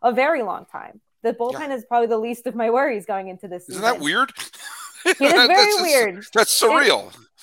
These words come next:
Speaker 1: there's, there's a closer in there that they hopefully will get to use in a proper position. The, the offense, it's looked good in spring training.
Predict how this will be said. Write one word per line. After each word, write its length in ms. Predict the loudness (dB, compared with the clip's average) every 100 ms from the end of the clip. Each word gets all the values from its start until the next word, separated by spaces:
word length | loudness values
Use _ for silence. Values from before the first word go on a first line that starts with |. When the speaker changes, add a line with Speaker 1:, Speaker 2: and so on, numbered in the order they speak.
| -2
Speaker 1:
there's, 180 | 0 0
there's 220 | 2 2 2
a 80 |
closer 480 | -4 4 4 4 0
in 80 | -2
there 160 | -2 -4
that 140 | -2
they 320 | -2 -2 -4 _ _ _
hopefully 420 | 2 2 -2 -4
will 140 | -4
get 160 | -6 -6
to 100 | -6
use 240 | -4 -4
in 80 | -4
a 40 | -2
proper 320 | 2 2 0
position. 640 | -6 -6 -6 -6 -8 -10
The, 100 | -10
the 160 | -8 -4
offense, 480 | 0 0 -2 -8 -8
it's 140 | -16 -8
looked 340 | -4 -4 -4
good 160 | -4 -2
in 140 | -4
spring 360 | -10 -6 -6 -6
training. 540 | -8 -8 -6 -8 -10